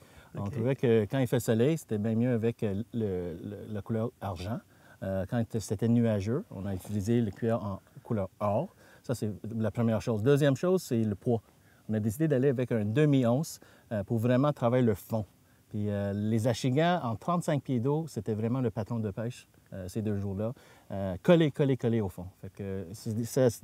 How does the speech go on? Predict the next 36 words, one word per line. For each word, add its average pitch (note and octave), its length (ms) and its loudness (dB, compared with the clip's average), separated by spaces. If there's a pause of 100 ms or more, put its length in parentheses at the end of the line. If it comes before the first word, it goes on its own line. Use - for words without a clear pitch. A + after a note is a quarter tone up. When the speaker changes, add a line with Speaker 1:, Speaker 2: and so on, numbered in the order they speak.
(120)
Speaker 1:
dépendant F#3 440 10
sur F#3 100 4
la D#3 100 8
situation, D3 520 0
s'il D3+ 180 -4
y C3+ 60 2
avait A#2+ 180 0
des A2 220 2
herbes C3+ 300 2 (260)
ou A#2 80 2
non. A#2+ 260 4 (340)
Euh, G#2 440 4
quand D#3+ 80 2
il D#3 80 4
y - 20 6
avait B2+ 160 4
des A#2+ 240 2
herbes, F3+ 240 4
on G2+ 140 -8
a G2+ 100 -6
travaillé A2 300 -2
ça C3+ 120 -8
plus - 380 -6 (140)
au A2+ 120 -4
niveau A2 380 0
horizontal. A#2+ 600 0 (540)
Puis, G#2 180 -2
euh, F#2+ 280 -2
quand C#3 220 0
c'était A2+ 300 -2
plus D3+ 320 0
un, A2+ 240 0 (240)
un, G#2 380 -4
un A2+ 60 -2 (100)
île D3+ 220 6
sous-marin, C3+ 520 2